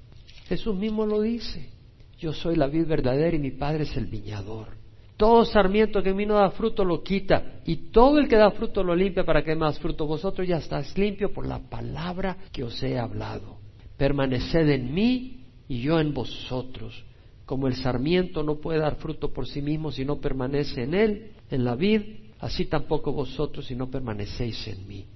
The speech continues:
Yo soy la vid, vosotros los sarmientos. El que permanece en mí y yo en él, ese da mucho fruto. Separados de mí, nada podéis hacer."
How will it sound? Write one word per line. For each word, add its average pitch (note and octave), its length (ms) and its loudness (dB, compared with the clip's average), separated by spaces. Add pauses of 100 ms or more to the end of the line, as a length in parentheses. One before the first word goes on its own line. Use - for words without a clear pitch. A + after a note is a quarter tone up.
(280)
Yo - 120 -6
soy C#3 200 -4
la A#2 140 0
vid, G3+ 320 4
vosotros C#3+ 440 -2
los B2+ 140 -4
sarmientos. B2 640 -4
El C3 80 -6
que A#2+ 140 -4
permanece C3 680 -2
en B2 120 0
mí D3+ 140 2
y C#3+ 60 0
yo C3+ 120 0
en C3 120 0
él, A3+ 380 2 (420)
ese C3+ 300 0
da B2+ 140 0
mucho B2+ 320 -6
fruto. B2 360 -8
Separados B2+ 640 -4
de A2+ 80 -4
mí, F3 340 -4 (320)
nada C3 500 -2
podéis A#2 580 -6
hacer." G2+ 680 -8